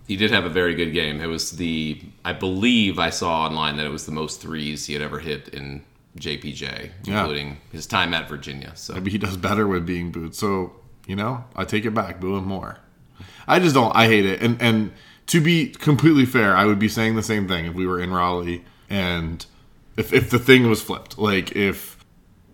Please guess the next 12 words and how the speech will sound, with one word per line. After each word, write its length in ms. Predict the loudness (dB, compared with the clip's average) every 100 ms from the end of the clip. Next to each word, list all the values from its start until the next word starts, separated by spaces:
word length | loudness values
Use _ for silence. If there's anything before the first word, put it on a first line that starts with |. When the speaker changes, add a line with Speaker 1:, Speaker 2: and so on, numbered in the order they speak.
| 0
Speaker 2:
I 80 | 2
don't 100 | 2
know, 120 | 0
Manny 300 | 2 2 2
Bates 600 | 2 0 -2 -4 -6 -6
had 580 | -2 0 0 -4 -8 -12 _ _ _ _ -12
transferred 680 | -4 -2 -2 -4 0 0 2
to 60 | 0
U 160 | 0 0
V 200 | 0 2
A 400 | 2 2 0 0
and, 480 | -2 -2 -4 -6